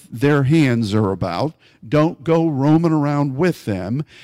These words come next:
and get 'em out of here. Now, boy, that sounds awful, doesn't it? It just breaks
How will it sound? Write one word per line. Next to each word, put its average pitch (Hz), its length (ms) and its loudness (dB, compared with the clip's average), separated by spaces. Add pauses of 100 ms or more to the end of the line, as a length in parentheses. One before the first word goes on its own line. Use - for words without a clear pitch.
(120)
and 139 340 -4
get 185 240 4
'em 180 120 2
out 185 240 2
of 107 140 0
here. 67 400 -10
Now, 101 280 -4
boy, 185 180 -2
that 143 200 2
sounds 117 400 -6 (100)
awful, 110 360 -6
doesn't 95 380 -8
it? 95 140 -10
It 120 100 -4
just 127 320 -4
breaks 131 460 -2